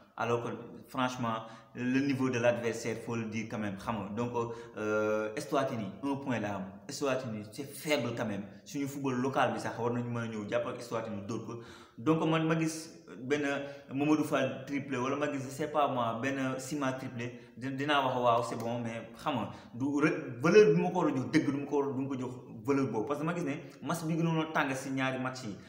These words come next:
c'est contre Congo. Moo tax contre Congo, équipe B la waroon te bu ko defee booy ku fa def wane boppam wala ku def preuve bi nga wax ne booy bi mën nañ ko bàyyi xel comme Pape Matar Sarr, comme Nampalys Mendy.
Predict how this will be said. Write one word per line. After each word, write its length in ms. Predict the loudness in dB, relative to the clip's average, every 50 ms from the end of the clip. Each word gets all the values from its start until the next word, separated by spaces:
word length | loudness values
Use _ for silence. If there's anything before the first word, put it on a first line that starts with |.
| -20 -14 -6
c'est 160 | -4 -4 0
contre 260 | 2 2 0 0 -2 -4
Congo. 240 | -2 -2 -2 -2 -2
Moo 120 | -2 -2
tax 140 | -4 -4 -4 -4
contre 240 | -4 -4 -4 -6
Congo, 320 | -6 -6 -6 -4 -4 -6 -6 -6 -8 -12 -14 -18 -20 -16 -14
équipe 380 | -8 -6 -6 -6 -6 -8 -14 -18 -18 -20 -18 -10
B 120 | -2 4 6 6 6
la 80 | 6 4
waroon 280 | 2 2 2 0 0 -2
te 60 | -4
bu 120 | -6 -4 -2
ko 120 | -2 0
defee 320 | 0 0 0 -2 -2 -4 -4 -8 -14 -16 -18 -20 -18 -12
booy 460 | -6 0 2 4 6 6 6 4 2
ku 60 | -4
fa 140 | -4 -2 0
def 140 | 0 0 -2 -4 -4 -2
wane 200 | -2 0 0 0
boppam 420 | 0 0 2 4 4 4 4 4
wala 140 | 2 2 2
ku 140 | 2 0 0
def 180 | 0 0 0 0
preuve 220 | 4 4 4 4
bi 80 | 4 0
nga 80 | 0
wax 140 | 0 0 0 -2
ne 80 | -2 -2
booy 180 | 2 2 2 2
bi 260 | 2 0 -2 -4 -4 -8 -12 -12
mën 220 | -10 -8 -6 -4 -2
nañ 120 | -2 -2
ko 80 | -2 0
bàyyi 220 | 2 2 2 2
xel 140 | 0 -4 -4
comme 140 | -4 -4 -2
Pape 180 | 0 0 0 0
Matar 240 | -2 -2 0 0 0
Sarr, 280 | 0 0 -2 -2 -2 -4
comme 140 | -4 -2 -2
Nampalys 280 | -2 -2 -4 -4 -6
Mendy. 280 | -6 -6 -4 -4 -6 -8